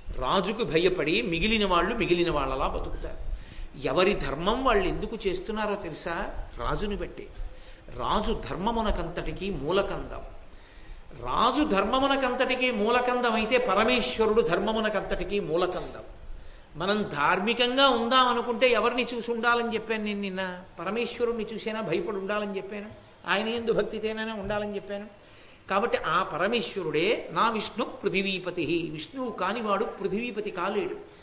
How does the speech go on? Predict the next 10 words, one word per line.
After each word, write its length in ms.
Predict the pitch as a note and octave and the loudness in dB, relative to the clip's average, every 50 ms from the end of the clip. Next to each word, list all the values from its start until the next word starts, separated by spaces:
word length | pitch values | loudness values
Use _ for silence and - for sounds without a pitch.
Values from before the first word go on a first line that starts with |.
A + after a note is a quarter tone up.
| - - - | -18 -12 -8
విష్ణువాంశ 580 | F3 - - - A3 A3+ A3+ A3+ G#3+ - - | -8 -8 -6 -6 -4 -4 -4 -4 -4 -4 -2
లేకపోతే. 640 | - E3+ F3 F3 G3 F3+ F#3+ F3 - C#3+ C3 C3 - - - - - - - - - | -2 -2 -2 -2 -2 -4 -4 -4 -4 -4 -6 -8 -8 -12 -16 -20 -20 -20 -18 -10 -4
కాబట్టి 640 | D3+ E3+ G3+ A#3+ - - - D#3+ F3 A3 C#4 D4+ - - - - - - - - - - - - - - - - | -2 0 2 2 2 2 2 0 0 0 -2 -4 -6 -10 -16 -20 -20 -20 -20 -20 -20 -20 -20 -20 -20 -18 -8 -4
ఆ 120 | D#3 E3 | 0 0
రాజు 540 | E3 B2+ A2 A2 A2 C3 E3 A#3 A#3 B3 C#4+ | 0 0 -2 -2 0 2 4 4 4 6 6
యందు 300 | C#4 D4 C#4 C#4 B3 A#3+ | 6 6 4 4 2 2
బ్రహ్మతత్వము, 920 | - - D#3+ D#3+ E3 F3+ A3+ A#3 B3 A3+ - - B3+ A#3+ B3 C4+ D4 D4 | 2 2 2 4 4 4 4 4 4 2 2 2 2 2 4 4 2 2
విష్ణుతత్వము, 880 | A#3 F#3+ - - - B3+ A#3+ - B3 A#3 A#3+ - B3+ B3 B3+ C#4+ D4 | 2 0 -2 -2 -4 -2 0 2 2 2 2 2 2 2 2 2 0
శివతత్వము 840 | C#4 - - F#3+ F#3+ A3+ - - A#3 A#3 - - C4 B3+ B3+ C#4 C4+ | 0 0 2 2 2 2 2 2 0 0 0 0 2 2 4 4 4
ఉంటేనే 920 | A3+ F#3+ G3+ A3+ A3+ A3 - C#4 C#4 C#4 C4+ C#4 C4 G#3+ F3 C3 - | 4 2 2 2 2 6 8 8 10 10 10 10 10 8 8 4 0